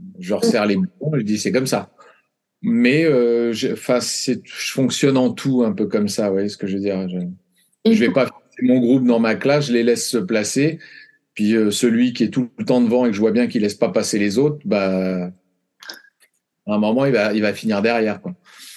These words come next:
Speaker 1: Vous voyez, mais j'aime bien voir parce que je m'en rends compte. Et on voit tout de suite celui qui fait, voilà, donc moi, j'ai instauré, euh, comme on refait les pas plusieurs fois, il change de groupe tout le temps.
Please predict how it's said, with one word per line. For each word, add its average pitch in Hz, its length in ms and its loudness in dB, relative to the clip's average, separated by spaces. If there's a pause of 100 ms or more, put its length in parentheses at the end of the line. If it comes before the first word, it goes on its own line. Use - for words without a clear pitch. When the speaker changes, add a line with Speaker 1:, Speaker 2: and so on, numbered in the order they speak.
(760)
Speaker 1:
Vous - 80 -10
voyez, 127 240 2
mais 127 160 4
j'aime 127 220 2
bien 170 160 2
voir 156 240 2
parce 151 120 -2
que 123 120 0
je 110 100 -2
m'en 123 140 2
rends 170 140 0
compte. 139 360 -4
Et 120 100 2
on 117 120 2
voit 123 180 2
tout 156 140 -4
de 147 40 -6
suite 202 280 0
celui 135 340 2
qui 123 160 -6
fait, 117 540 0 (360)
voilà, 117 220 2
donc 101 220 -2
moi, 123 140 4
j'ai 120 120 2
instauré, 117 800 0
euh, 107 360 -4
comme 110 220 0
on 104 60 2
refait 110 220 -2
les 107 100 0
pas 107 160 0
plusieurs 95 320 -2
fois, 120 160 0
il 107 60 -2
change 107 240 -2
de 107 80 -2
groupe 104 240 -2
tout 117 100 -2
le 98 60 -4
temps. 120 200 -2